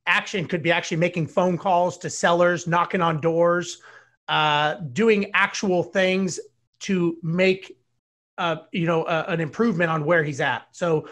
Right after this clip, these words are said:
my advice would be s-, come up with a plan, right? Really sit there and say, "What do I want my life to look like as a result of owning real estate? What is my end goal?" And once you know what that is, it could be a certain amount of assets, it could be a certain amount of cash flow,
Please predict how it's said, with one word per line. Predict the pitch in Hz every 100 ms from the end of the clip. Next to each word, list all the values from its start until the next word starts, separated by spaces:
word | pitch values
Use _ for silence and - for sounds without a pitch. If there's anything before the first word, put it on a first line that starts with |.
| - - -
my | 175 202
advice | 156 214 220 214
would | 170
be | 180 175 160 -
s-, | - - - _ _ -
come | 202
up | 214 214
with | 254
a |
plan, | - 247 202 214 202 _ -
right? | 170 190 -
Really | 175 202 214
sit | - 233
there | 233 214
and | 165
say, | - 196 180 190
"What | 165 160 226 -
do | 170 214
I | 185
want | 165 185 185
my | 170
life | 151 170 180 -
to | 175
look | 165 165
like | 185 190 190 - - - _ -
as | 165 180 170
a | 208
result | 180 165 123 175 185
of | 190 147
owning | 180 185 160
real | 156 170
estate? | 170 202 196 -
What | 147 185
is | 165
my | 170 160
end | 175 185 156
goal?" | 147 156 180 - _ _ _ _ _ -
And | 175 156
once | 226 -
you | 247
know | 196 214
what | 208 196
that | 196 180
is, | 208 180 160
it | -
could | 220 165
be | 185
a | 156
certain | - 202
amount | 180 180 160
of |
assets, | 160 160 - 196 175 175
it | 160
could | - 160
be | 175
a |
certain | 160 180 175
amount | 170
of | 139 -
cash | 180 175 175
flow, | - 175 175 175